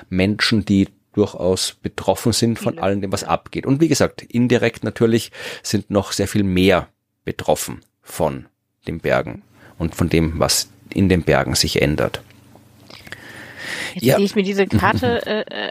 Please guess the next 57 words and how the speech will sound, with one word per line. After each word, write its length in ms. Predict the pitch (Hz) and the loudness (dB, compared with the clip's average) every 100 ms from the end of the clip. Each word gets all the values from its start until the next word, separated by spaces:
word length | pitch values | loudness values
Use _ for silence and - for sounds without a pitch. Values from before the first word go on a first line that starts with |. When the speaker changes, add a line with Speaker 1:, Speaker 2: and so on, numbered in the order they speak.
| - | -6
Speaker 2:
an 380 | 208 208 269 285 - | -4 -4 -4 -10 -10
und 460 | 220 220 214 - _ _ _ _ _ _ _ _ _ - | -6 -6 -6 -10 _ _ _ _ _ _ _ _ _ -8
bin 140 | - 226 | 0 2
ein 60 | |
bisschen, 280 | 233 - 233 | 2 2 0
ich 140 | 196 - | -2 -4
bin 140 | 220 | -2
wieder 180 | 233 208 | 2 2
so, 300 | 190 190 190 _ _ _ - _ | 2 -4 -6 _ _ _ -20 _
ähm, 260 | - 165 165 | -10 -10 -6
voller 240 | - 202 | -2 0
Ehrfurcht 520 | - 139 214 214 214 - | 2 2 2 2 0 0
Speaker 1:
Mhm. 40 | |
Speaker 2:
für 140 | 185 | -6
Wissenschaft, 440 | 196 247 - 208 - | -4 -4 0 0 -2
dass 120 | 196 | -6
man 100 | 185 | -2
erstmal 300 | 185 - 190 | -2 -2 -4
definiert, 480 | 180 - 170 208 - | -4 -6 -4 -4 -2
was 120 | 185 | -6
ein 120 | 175 | -4
Berg 340 | 156 151 220 - | 0 2 0 0
ist. 220 | - - | 0 2
Speaker 1:
<laughs> 0 | |
Speaker 2:
<laughs> 880 | 127 - - - - - - 403 302 | 2 0 -4 -2 -2 -2 -2 0 0
Also 140 | 175 | 0
wo 60 | 175 | 0
man 180 | 180 165 | 0 2
ja 80 | |
im 80 | 165 | 2
Alltag 340 | 120 147 180 165 | 2 2 0 -2
so 60 | - | -4
einfach 240 | - 165 | -6 -8
nur 80 | 165 | -6
als 140 | - | -6
Sprache 380 | - - 180 - | -4 0 0 0
nutzt, 340 | 185 254 - - - - - | -4 -4 -6 -10 -12 -18 -8
äh, 180 | - 202 | 0 2
und 200 | 156 175 | 2 0
wie 40 | |
das 200 | 196 214 | 0 0
jetzt 200 | 214 190 | 0 -2
alles 200 | - 190 | -2 -4
verteilt 580 | - 185 - 185 185 185 | -4 -4 0 2 2 2
ist. 200 | - - | -2 -4
Also 260 | 180 170 170 - - | -2 0 -2 -4 -14
ich, 160 | - - | -16 -14
ich 180 | 196 190 | -14 -10
sehe 200 | - 196 | -6 -4
jetzt 240 | 233 - | -6 -4
da 120 | 185 185 | 0 0
in 200 | 180 185 | 0 -2
Alaska 520 | 175 165 - - 214 | 0 0 0 0 -2
zum 160 | - | -2
Beispiel 400 | 202 190 - 208 | -4 -4 -4 -8
ja 160 | 180 165 | -4 -2
auch, 360 | - 214 - | -2 -4 -8